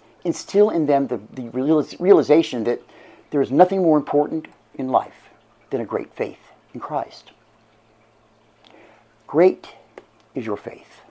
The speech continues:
Jesus said to the Canaanite woman in our fro-, gospel reading today.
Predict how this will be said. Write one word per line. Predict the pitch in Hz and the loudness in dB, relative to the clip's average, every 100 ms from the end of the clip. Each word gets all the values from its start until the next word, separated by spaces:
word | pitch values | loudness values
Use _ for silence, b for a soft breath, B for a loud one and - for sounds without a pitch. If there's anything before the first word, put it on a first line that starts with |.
| _ _ _ _ _ _ _ | _ _ _ _ _ _ _
Jesus | - 117 101 | -12 -10 -6
said | - 113 - | -2 -2 -2
to | - | -8
the | 98 90 - b b b b | -6 -6 -10 b b b b
Canaanite | 151 139 117 - - _ | 2 2 0 -4 -8 _
woman | 120 104 107 107 | -4 -4 -6 -16
in | - 107 | -4 -2
our | 98 | 0
fro-, | 117 - | 0 2
gospel | 123 113 - | 4 2 2
reading | 98 95 92 | -8 -8 -10
today. | 92 92 | -6 -8